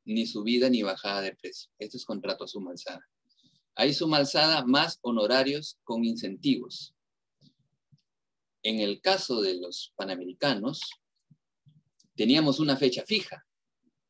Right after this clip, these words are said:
Hasta ahora me acuerdo que es el veintiséis de julio del dos mil diecinueve. No se podía mover esa fecha de ninguna manera. Entonces,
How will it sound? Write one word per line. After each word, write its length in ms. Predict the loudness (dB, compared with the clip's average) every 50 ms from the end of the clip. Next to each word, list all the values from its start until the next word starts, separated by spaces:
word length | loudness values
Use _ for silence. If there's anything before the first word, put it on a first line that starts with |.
| _ _
Hasta 140 | -10 -4 -2
ahora 100 | 0 0 0
me 40 |
acuerdo 300 | 2 2 2 2 2 2
que 80 | 0 -2
es 160 | -2 -2 -2
el 240 | -2 0 -2 0 0
veintiséis 960 | 0 0 0 -2 -4 -8 -10 -10 -6 -2 -2 0 0 0 -2 -6 -10 -14 _ _ _ _ _ _ _ -4
de 160 | -2 -2 0
julio 400 | 2 2 4 6 8 8 8 8
del 240 | 6 6 4 4 0
dos 140 | -2 0
mil 180 | 2 2 4 4
diecinueve. 600 | 2 0 -2 -2 0 2 2 2 0 0 -4 -10 _ _ _ _ _ _ _ _ _ _ _
No 280 | -2 2 4 4 4 4
se 160 | 2 0 0
podía 460 | 2 2 2 4 4 4 2 2 2
mover 360 | 2 2 2 4 4 4 4
esa 220 | 2 0 -2 -2 -2
fecha 320 | -2 -2 -2 -2 -4 -4
de 180 | -2 -2 -2 -2
ninguna 500 | -2 -6 -8 -6 -4 -2 0 0 0 0
manera. 380 | 0 0 0 0 0 0 -4 -8 _ _ _ _ _ _ _ _ _ _ _ _ _ _ _ _ _ _ _ _ _ _ _ _ _ _ _ _
Entonces, 840 | 0 0 2 2 2 2 0 0 0 0 -2 -6 -6 -8 -10 -14 -18